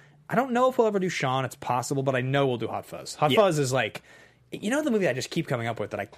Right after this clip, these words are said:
Speaker 1: actually can't believe we haven't done yet is Pineapple Express. That's the movie,
Speaker 2: Yeah.
Speaker 1: every time I think about it, I'm like, "Oh, yeah." Like, we didn't even include that in our top five action comedies episode. For whatever reason, that movie, like, just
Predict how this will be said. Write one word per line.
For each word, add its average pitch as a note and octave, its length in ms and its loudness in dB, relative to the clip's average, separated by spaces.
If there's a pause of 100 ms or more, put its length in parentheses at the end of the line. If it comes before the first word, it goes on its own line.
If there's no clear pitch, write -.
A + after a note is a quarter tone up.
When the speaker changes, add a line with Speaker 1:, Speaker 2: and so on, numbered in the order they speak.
(100)
Speaker 1:
actually C3 300 0
can't - 480 -4
believe A#2+ 360 -6
we B2+ 120 -6
haven't G#2 260 -8
done A#2+ 200 -2
yet F#2 200 -10 (220)
is C3 100 -8
Pineapple C#3+ 400 -2
Express. - 500 -4 (260)
That's E3+ 120 2
the B2+ 80 4
movie, B2+ 140 8
Speaker 2:
Yeah. A#2+ 160 4 (120)
Speaker 1:
every A3+ 220 2
time C4 160 0
I E3+ 60 0
think E3+ 200 0
about G#3+ 200 2
it, G3 40 0
I'm E3+ 80 0
like, C#3 240 -2
"Oh, G#3 180 2
yeah." G3 440 0 (280)
Like, E3 100 0
we A#3 80 4
didn't C#4+ 160 2
even A3 220 4
include F3 340 2
that D3+ 180 2
in D3 80 -6
our A#2+ 80 0
top - 360 -2
five C3 260 2
action - 320 -2
comedies C3 440 -2
episode. - 400 -12 (480)
For - 140 0
whatever G#3+ 220 4
reason, G#3+ 240 4
that E3+ 120 0
movie, E3+ 200 4
like, B2 220 0
just - 240 -6